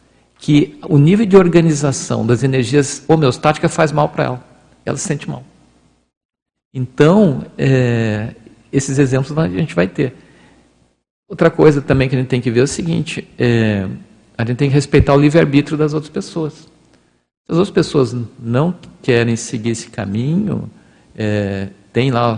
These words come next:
os seus, seus conceitos, então é a decisão da, da pessoa.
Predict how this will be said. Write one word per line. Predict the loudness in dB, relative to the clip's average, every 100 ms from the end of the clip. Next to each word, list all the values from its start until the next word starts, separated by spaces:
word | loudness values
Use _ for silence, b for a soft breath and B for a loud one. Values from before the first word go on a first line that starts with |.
| -6
os | -14 -8
seus, | -8 -6
seus | -8 -8
conceitos, | -8 -8 -6 -2 -2 -2 -8 -14 -14 -20 _ _
então | -14 -4
é |
a | -2
decisão | 0 -2 -2 0
da, | -2
da | -2 -4 -4
pessoa. | -4 -10 -8 -10